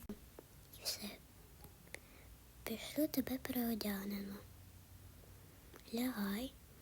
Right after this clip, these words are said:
Щас тебе помию. Так, це сюди. Все, тебе витермо і будемо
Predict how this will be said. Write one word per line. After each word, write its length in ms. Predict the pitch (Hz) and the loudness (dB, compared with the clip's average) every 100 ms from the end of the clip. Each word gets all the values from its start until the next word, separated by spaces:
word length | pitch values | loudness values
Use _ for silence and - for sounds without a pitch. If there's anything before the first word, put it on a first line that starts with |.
| - - - - - - - - | -14 -12 -12 -12 -14 -12 -10 -6
Щас 360 | - 247 247 | -2 2 2
тебе 400 | - 240 220 226 220 - - - - - - - - | 2 2 4 2 0 -6 -10 -10 -10 -10 -14 -14 -2
помию. 680 | - 269 214 190 190 226 285 - - - - - - - - - - - - - - - - - - - | 4 6 6 4 4 4 4 0 -12 -12 -12 -12 -12 -12 -12 -14 -14 -14 -14 -14 -14 -14 -14 -14 -10 -4
Так, 260 | 214 208 - - | -2 -4 -6 -6
це 120 | - | -6
сюди. 1040 | - - - - - - - - 214 254 311 - - - - - - - - - - - - - - | -6 -12 -12 -14 -14 -14 -8 -2 0 0 -2 -10 -12 -14 -14 -14 -14 -14 -14 -14 -16 -16 -12 -8 0
Все, 280 | - 302 294 - | 6 6 6 2
тебе 280 | 254 269 254 | 2 4 4
витермо 460 | 320 - 349 311 269 | 4 6 8 8 8
і 120 | - 240 - | 4 2 6
будемо 340 | 285 311 277 | 8 8 6